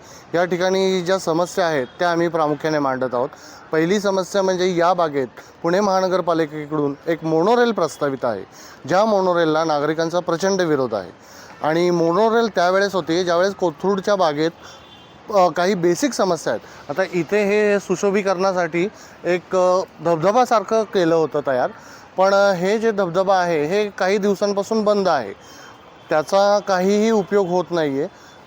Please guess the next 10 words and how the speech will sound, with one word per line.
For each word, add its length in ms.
आणि 440
अशी 280
समस्या 420
असतानाही 760
महापालिका 720
पाच 320
कोटी 240
रुपये 300
खर्च 180
करून 400